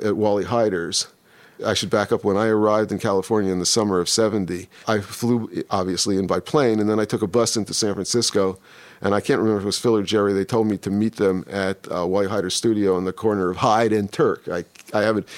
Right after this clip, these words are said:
emblazoned in my mind. I was so worried that I'd get lost, uh, that I,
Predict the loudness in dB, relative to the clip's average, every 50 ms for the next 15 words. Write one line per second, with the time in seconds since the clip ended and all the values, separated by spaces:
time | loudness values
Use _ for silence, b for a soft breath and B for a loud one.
0 | B B -2 0 4 4 4 4 4 2 2 2 2 2 2 2 2 2 2 2
1 | 0 0 2 2 2 2 4 4 4 4 4 2 2 2 2 2 2 0 0 0
2 | 2 2 2 2 2 0 -2 -6 -10 -16 _ B B B B B B B B B
3 | -18 -16 _ -12 -12 -4 0 2 4 4 4